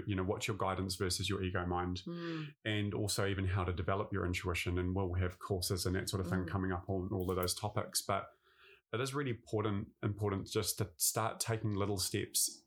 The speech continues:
Speaker 1: and trying, like, testing the waters.
Speaker 2: Yeah.
Speaker 1: Like, you know, instead of just being on autopilot in a really set, busy structure, the universe needs some space to play with you, right?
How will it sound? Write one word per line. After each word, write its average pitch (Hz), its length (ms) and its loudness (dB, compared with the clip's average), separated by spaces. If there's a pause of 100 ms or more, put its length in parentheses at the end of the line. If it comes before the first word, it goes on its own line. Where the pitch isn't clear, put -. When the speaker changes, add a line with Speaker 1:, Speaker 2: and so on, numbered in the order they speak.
(120)
Speaker 1:
and 95 500 2 (360)
trying, 95 580 0
like, 101 200 0
testing 113 360 0
the 101 80 0
waters. 95 580 0
Speaker 2:
Yeah. 175 220 -2 (260)
Speaker 1:
Like, 101 360 0
you 101 120 0
know, 90 160 4
instead 98 440 2
of 107 100 2
just - 260 0
being 101 200 2
on 95 100 0
autopilot 95 640 0
in 92 60 2
a 90 40 2
really 92 600 2
set, - 480 2
busy 92 240 2
structure, 95 680 -2 (600)
the 110 80 -2
universe 110 400 0
needs 104 180 0
some 95 140 2
space 101 280 2
to - 80 -8
play 98 220 0
with 90 160 0
you, 90 100 -2
right? 92 180 0